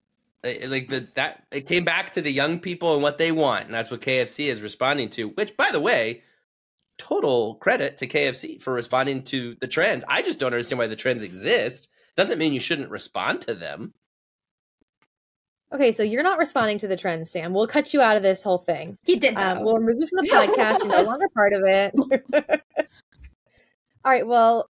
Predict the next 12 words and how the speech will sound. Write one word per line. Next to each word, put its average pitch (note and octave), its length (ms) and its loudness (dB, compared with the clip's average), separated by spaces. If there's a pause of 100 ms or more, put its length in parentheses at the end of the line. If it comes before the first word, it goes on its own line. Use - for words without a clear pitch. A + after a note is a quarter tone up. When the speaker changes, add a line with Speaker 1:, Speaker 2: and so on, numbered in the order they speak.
(160)
Speaker 2:
I F#4 80 0
think C5+ 240 0
we've B4+ 160 6
covered F#3 320 0
everything, D#3+ 380 -4
guys. E3 340 -2
I D4 40 -2
think G4 200 0
we've F#4+ 140 6
gotten A3+ 260 0
a G#3+ 60 -2
good, A3 300 2